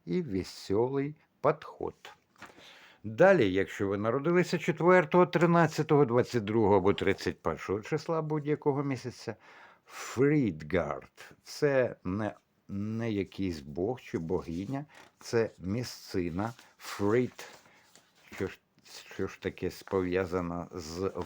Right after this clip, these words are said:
волею, з свободою? Отож, Фрідгард. Пришло время найти убежище. Всем нам время от времени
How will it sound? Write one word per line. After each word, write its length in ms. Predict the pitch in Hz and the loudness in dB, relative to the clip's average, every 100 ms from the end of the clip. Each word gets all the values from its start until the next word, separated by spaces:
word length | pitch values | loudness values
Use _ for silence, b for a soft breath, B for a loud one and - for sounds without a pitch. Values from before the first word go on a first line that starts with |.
| 73 | -6
волею, 640 | 104 139 131 101 87 82 | -2 0 2 0 0 -4
з 260 | - - 87 80 | -12 -16 -14 -14
свободою? 1040 | - 95 92 87 92 123 92 80 76 - | -12 -4 -4 -2 -4 -4 -4 -6 -6 -8
Отож, 760 | - 92 _ - 143 151 - - b b b b b b | -10 -12 _ -4 -2 -2 -4 -20 b b b b b b
Фрідгард. 1900 | - - - - 104 98 135 151 127 90 76 - 107 82 69 58 - _ - - _ _ _ _ _ _ _ _ _ _ _ _ _ _ _ _ - _ | -20 -18 -14 -6 -2 2 2 2 0 -2 -6 -10 -6 -4 -4 -8 -12 _ -20 -20 _ _ _ _ _ _ _ _ _ _ _ _ _ _ _ _ -20 _
Пришло 500 | - 127 - 165 190 | 2 4 2 4 4
время 440 | 180 156 175 165 151 | 6 4 4 4 0
найти 460 | 139 131 - 147 | 0 -2 -2 -2
убежище. 880 | 139 135 117 123 85 - - - - _ _ _ b b b b b b b _ _ _ _ _ - | 0 0 0 0 0 -8 -16 -16 -16 _ _ _ b b b b b b b _ _ _ _ _ -12
Всем 460 | - - 180 175 113 | -6 4 4 4 2
нам 400 | 107 135 151 131 95 | 2 2 0 -6 -6
время 480 | 90 117 117 110 | 2 4 4 0
от 160 | 104 - | -2 -2
времени 600 | 92 98 120 139 110 | 0 0 0 -4 -6